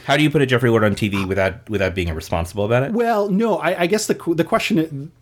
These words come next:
Speaker 2: I, I, my question is sort of the inverse, is, like, how do you get Jeffrey Lord off of T V without also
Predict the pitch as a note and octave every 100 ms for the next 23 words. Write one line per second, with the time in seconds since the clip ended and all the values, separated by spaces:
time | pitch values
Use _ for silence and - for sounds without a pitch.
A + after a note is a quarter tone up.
0 | _ E3 F3 F#3 G4+ _ - F3+ G#3 -
1 | - F#3+ F3 C#3+ C#3 D3+ C#3+ A#2+ A2 -
2 | C3 D3 - F3+ A#3+ A3 D3+ E3+ - -
3 | - C#3 A#2+ B2+ B2+ B2+ A2+ B2 B2+ E3
4 | - F3+ F3 G3+ G#3+ A3 D#3+ C3+ C#3+ D3
5 | D3 D3+ - F#3+ D#3+ C#3+